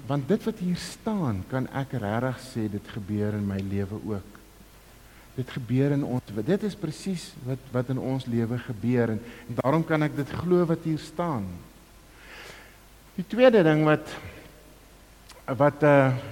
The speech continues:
Paulus vir Timoteus leer is, dat ek moet seker wees wie die leermeesters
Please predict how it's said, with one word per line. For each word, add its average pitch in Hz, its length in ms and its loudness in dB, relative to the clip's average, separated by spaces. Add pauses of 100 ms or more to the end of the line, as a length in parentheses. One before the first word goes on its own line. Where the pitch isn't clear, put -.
(540)
Paulus 165 560 6
vir 143 160 -2
Timoteus 147 580 2
leer 139 380 4
is, - 180 -6 (760)
dat 147 200 0
ek 175 160 2
moet 185 120 -2
seker 233 240 4
wees 170 320 4
wie 170 140 4
die 190 100 2
leermeesters 160 800 4